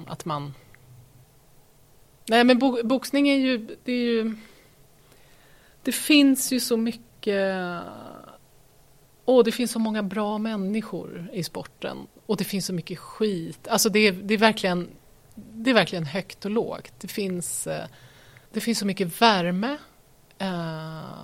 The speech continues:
och bra människor och gemenskap,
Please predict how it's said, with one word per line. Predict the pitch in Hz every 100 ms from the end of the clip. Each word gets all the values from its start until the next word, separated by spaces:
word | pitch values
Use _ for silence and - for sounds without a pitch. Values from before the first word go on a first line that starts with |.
| -
och | 233 185
bra | - 233 226 220
människor | 220 214 202 190 202 - 196 190 180
och | 180 - _ _ - -
gemenskap, | 180 196 214 196 170 - 196 175 165